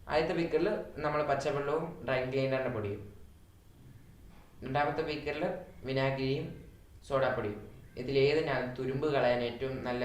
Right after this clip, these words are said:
ശക്തിയുള്ളത് നോക്കുവാണ്. ഇപ്പൊ രണ്ടും നമ്മളൊരു പത്ത് മിനിറ്റ് ഇട്ട് വെക്കുന്നുണ്ട്. ഞാനിത് ചെയ്യുമ്പോഴത്തേന് ഗ്ലാസ് ഒക്കെ വെച്ചിട്ടാണ് ചെയ്യുന്നത്, ഇതിൽ എങ്കിൽ അപകടമാണ്.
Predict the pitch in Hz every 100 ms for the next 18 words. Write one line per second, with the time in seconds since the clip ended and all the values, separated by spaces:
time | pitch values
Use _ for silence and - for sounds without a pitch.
0 | 123 120 - 131 120 117 117 117 117 117
1 | 117 - - - - - - - - -
2 | - - - - - - - - - -
3 | - - - - - - - - - -
4 | 139 139 131 147 135 127 131 127 123 -
5 | 151 139 131 120 131 117 123 113 104 123
6 | - - - - - - - - - -
7 | - 139 175 175 175 175 170 165 175 165
8 | 165 - - - - 139 143 156 185 180
9 | 160 - 170 156 - 127 123 123 123 139
10 | 139 - 147 156 147 135 151 160 127 127